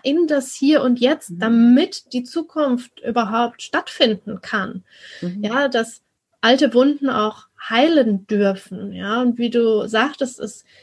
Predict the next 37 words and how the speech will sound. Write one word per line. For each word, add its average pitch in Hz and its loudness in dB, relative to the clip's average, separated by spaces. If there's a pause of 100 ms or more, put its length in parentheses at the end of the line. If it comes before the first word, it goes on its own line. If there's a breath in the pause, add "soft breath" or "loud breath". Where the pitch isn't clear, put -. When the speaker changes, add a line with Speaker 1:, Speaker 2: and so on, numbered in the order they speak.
(100)
Speaker 1:
geht 233 -2
darum 226 -2
zu 240 -12
vergeben, 285 0 (520 soft breath)
aber 247 2
nicht 285 2
zu 269 -8
vergessen 247 0
oder 220 0
das 214 -4
gut 349 -2
zu 285 -4
heißen, 214 -2
was - -8
da 196 -6
passiert 320 -8
ist. - -8
Speaker 2:
Mhm. 175 -6
Speaker 1:
Ähm, 202 -6 (680)
ja, 254 2
und 262 2
wir 220 2
sind 285 0
ja 262 2
hier 233 0
im 214 -8
Amo-, 220 -4
Aromalogie-Podcast. 220 0
Das 247 -8
heißt, 226 -2 (260 loud breath)
wir 269 0
sprechen 311 0
natürlich 302 0
auch 247 0
über 226 0
Öle 262 2
und, 247 0